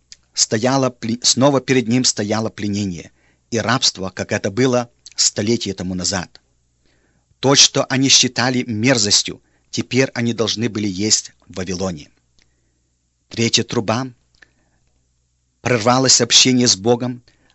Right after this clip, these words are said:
даже слабое прекратилось богослужение, собрание. "Что будете делать в день торжества?" Девятая глава, пятый стих.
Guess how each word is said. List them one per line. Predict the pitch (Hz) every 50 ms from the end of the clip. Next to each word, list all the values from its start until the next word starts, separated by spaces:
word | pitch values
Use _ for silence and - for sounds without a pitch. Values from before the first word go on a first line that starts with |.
| _
даже | _ - 123 120 113 123
слабое | 110 - - 113 123 139 127 110 120 127 127 127 127 123 - _ _ - - - _ _ _ _
прекратилось | _ - 123 - - 123 123 - - 127 127 127 131 123 -
богослужение, | - - 117 - 123 - - 120 117 107 - 123 127 127 123 117 117
собрание. | - - 110 107 110 110 113 117 117 117 120 123 139 _ _ - _ _ _ _ _ _ _ _ _ _ _ _ _ _ _
"Что | - - - - 135 127
будете | 117 127 147 139 143 - - 131
делать | 120 104 117 139 139 131 120 104
в | 92 90
день | 92 104 127 135 139
торжества?" | 135 - 120 - - 113 110 - - - 104 110 120 - -
Девятая | - 101 107 107 107 113 - 120 107
глава, | 113 104 113 110
пятый | - 110 107 110 - 110
стих. | - - - 110 117 107 -